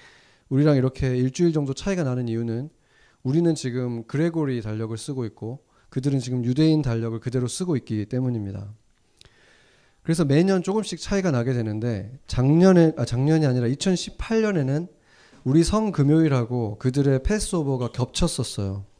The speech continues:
그러니까 가끔 가다가 그런 일이 있는데 올해는 성금요일은 이렇게 일주일이 차이 나지만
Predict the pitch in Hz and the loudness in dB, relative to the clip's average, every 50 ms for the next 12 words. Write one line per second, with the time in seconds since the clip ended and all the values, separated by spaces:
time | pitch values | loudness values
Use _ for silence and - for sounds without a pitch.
0 | _ _ _ _ - - - - - - - - 139 135 - - 135 - - - | _ _ _ _ -20 -20 -20 -20 -20 -20 -4 -2 -2 -2 2 0 0 0 0 2
1 | - 220 214 196 165 143 131 131 127 123 - 131 131 131 131 127 123 117 107 113 | 4 6 6 8 8 8 8 8 6 4 6 6 6 6 6 6 4 4 2 2
2 | 113 110 110 104 107 127 156 - - _ _ _ - - - - - - - - | 2 0 0 0 0 -2 -2 -6 -10 _ _ _ -20 -20 -20 -20 -20 -20 -20 -20
3 | _ _ _ _ - 135 151 196 196 190 190 185 180 175 165 160 - - 247 247 | _ _ _ _ 2 6 8 10 10 10 10 8 8 6 4 4 4 2 4 4
4 | 240 - - - 151 151 170 185 180 170 170 147 127 131 - - 135 123 120 120 | 4 2 2 2 4 6 6 6 6 6 6 4 4 2 0 0 0 2 2 0
5 | - - 151 143 139 135 - - 180 175 165 127 113 113 120 113 113 113 131 160 | 0 2 2 2 2 2 2 0 0 2 2 2 0 0 0 -2 0 0 -2 -4
6 | 170 | -6